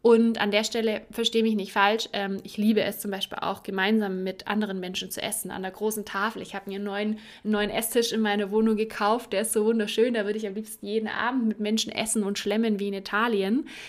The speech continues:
Ähm, und das ist auch genau richtig, weil man soll das Essen auch genießen. Nichtsdestotrotz ist in unserer Gesellschaft etwas sehr, sehr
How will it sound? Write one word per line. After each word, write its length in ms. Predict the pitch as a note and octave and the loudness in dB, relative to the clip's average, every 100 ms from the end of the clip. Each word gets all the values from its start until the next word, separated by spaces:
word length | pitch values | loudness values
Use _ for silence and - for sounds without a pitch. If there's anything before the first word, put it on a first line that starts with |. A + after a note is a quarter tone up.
| - - | -6 0
Ähm, 200 | G3+ G3 | 0 2
und 80 | G#3 | -2
das 100 | A3 | -4
ist 140 | - | -2
auch 180 | G3+ - | -4 0
genau 400 | A3 G#3 A3 A3+ | 2 4 6 6
richtig, 480 | A3 A3+ - G3+ G#3 | 4 0 -2 -6 -4
weil 160 | G3 | -6
man 180 | F#3+ F#3 | -6 -6
soll 300 | F#3+ G#3+ B3 | 0 2 4
das 140 | A3+ - | 0 -4
Essen 260 | - G#3 | -8 -8
auch 200 | - - | -10 -10
genießen. 720 | G3 F#3+ B3+ C#4 A#3 C4 E4 - - - - _ - | -6 2 4 4 2 0 0 -4 -18 -20 -20 _ 2
Nichtsdestotrotz 960 | A3+ A#3+ - G#3+ A3 G#3 G3+ G#3 A3 | 2 2 -2 -4 -4 -10 -2 -2 -2
ist 180 | - G#3 | -8 -6
in 140 | G#3+ | -6
unserer 280 | - G#3+ G#3+ | -4 -4 -4
Gesellschaft 580 | G3+ G#3 G#3 G#3 G3+ - | -4 -2 -4 -4 -8 -8
etwas 400 | G3 - G3+ - | -8 -6 -6 -6
sehr, 280 | - G#3 G#3+ | -2 0 2
sehr 280 | A3 G#3 | 2 -2